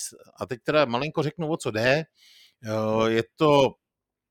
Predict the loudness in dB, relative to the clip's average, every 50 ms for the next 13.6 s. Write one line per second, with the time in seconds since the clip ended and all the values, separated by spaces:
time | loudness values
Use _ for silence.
0 | _ _ -20 -20 -14 -10 -8 -8 -8 -6 -8 -8 -6 -2 0 2 2 2 2 0
1 | -2 -8 -16 -14 -12 -4 -2 -2 -2 0 0 -2 0 0 0 2 2 2 0 0
2 | 0 -2 0 0 -2 -2 -2 -4 -2 2 2 4 4 4 2 -2 -6 -12 _ _
3 | _ _ _ _ _ _ _ _ _ _ -20 -2 0 4 6 6 6 4 4 2
4 | 0 0 -2 -2 _ 0 2 2 4 2 2 2 0 -6 -10 -2 2 2 2 2
5 | 0 -2 0 0 0 0 0 0 2 2 2 0 -4 -8 -14 _ _ _ _ _
6 | _ _ -10 -8 -8 -6 -4 -2 -2 -2 0 2 2 4 4 4 4 2 2 2
7 | 2 0 2 0 0 -2 -2 0 2 4 4 4 2 2 -2 -6 -16 -20 _ _
8 | -6 0 0 0 0 2 0 -2 0 0 0 0 2 2 0 0 0 _ 4 4
9 | 4 4 4 0 -2 -4 -6 -8 -6 -2 0 2 2 0 0 0 -2 -2 -2 -4
10 | -6 -8 -10 -6 -2 -2 -2 -2 0 -2 2 4 6 4 4 4 0 -4 -6 -6
11 | -8 -10 _ -20 -20 -20 -20 _ _ -10 -6 -2 0 0 0 0 0 0 2 4
12 | 4 4 2 2 2 2 2 2 0 -4 -6 -2 -2 -2 -2 -2 -2 0 2 2
13 | 2 0 -2 -2 0 0 0 2 0 -2 -2 -4